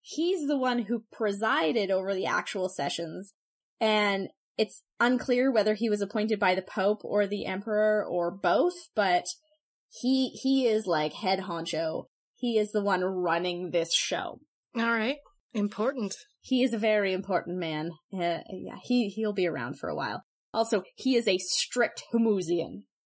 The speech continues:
Speaker 1: So he is all like, "God and Christ, they are the same." Consubstantial Homusius. Then we have Pope Sylvester's papal legates, Vitus and Vicentius, because maybe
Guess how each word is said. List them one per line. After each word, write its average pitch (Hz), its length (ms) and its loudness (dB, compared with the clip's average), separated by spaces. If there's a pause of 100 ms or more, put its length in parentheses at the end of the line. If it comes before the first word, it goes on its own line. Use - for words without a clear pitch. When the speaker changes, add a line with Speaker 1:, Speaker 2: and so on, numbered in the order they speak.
(360)
Speaker 1:
So 202 240 2
he 254 200 2
is 214 120 2
all 185 240 4
like, 175 300 -2
"God 208 240 2
and 202 180 2
Christ, 214 340 2
they 202 160 4
are 185 160 4
the 190 80 -2
same." 160 360 -6
Consubstantial 220 1300 0
Homusius. 226 1300 -2 (580)
Then 240 220 2
we 269 140 2
have 233 420 0 (120)
Pope 233 220 0
Sylvester's 220 540 0
papal 202 340 0
legates, 190 600 -2
Vitus 240 540 4
and 208 180 2
Vicentius, 190 840 -2 (540)
because 196 380 2
maybe 170 480 -2